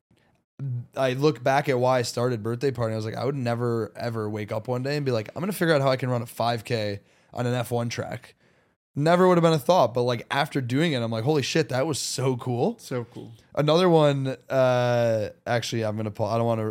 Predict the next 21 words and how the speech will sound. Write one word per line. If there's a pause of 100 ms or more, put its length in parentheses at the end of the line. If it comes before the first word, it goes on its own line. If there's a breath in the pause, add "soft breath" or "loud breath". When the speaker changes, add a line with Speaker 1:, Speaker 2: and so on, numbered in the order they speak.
Speaker 1:
I
don't
wanna,
we
just
booked
one (260 soft breath)
the
other
Speaker 2:
Yeah.
Speaker 1:
day,
but
I
don't
know
if
it
will
air
yet
before